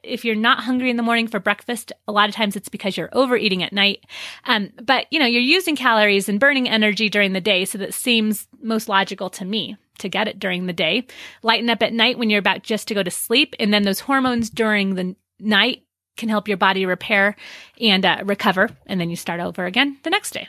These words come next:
So anyway, Ben, you've, you've sometimes, what did you tell me last time about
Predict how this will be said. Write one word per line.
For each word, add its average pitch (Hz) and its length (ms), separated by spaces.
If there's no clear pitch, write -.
So 190 320
anyway, 214 300
Ben, 262 320
you've, 254 200
you've 247 440
sometimes, 220 640
what 330 140
did 392 180
you 302 80
tell 262 160
me 220 100
last 185 260
time 202 140
about 180 320